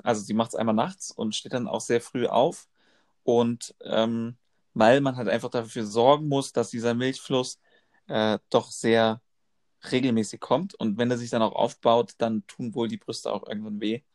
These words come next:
äh, wenn die quasi voll sind und nicht abgepumpt werden. Ähm, genau, von dem her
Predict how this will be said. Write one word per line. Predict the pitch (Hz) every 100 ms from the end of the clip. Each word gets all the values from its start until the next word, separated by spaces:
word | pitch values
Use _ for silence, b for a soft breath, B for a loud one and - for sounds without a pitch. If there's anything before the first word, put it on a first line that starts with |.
| _ _ _ _ _
äh, | - 107 101
wenn | 107 107
die | 107
quasi | - 107
voll | - - 117
sind | 110 107 107
und | - 101 101 - - _
nicht | 107 104
abgepumpt | - - 196 - -
werden. | - - 196 _ b b b b b b _ -
Ähm, | 110 113 117 113 117 123 _ _ _ _ - _ -
genau, | 131 110
von | 98 120
dem | 139
her | 156 151 120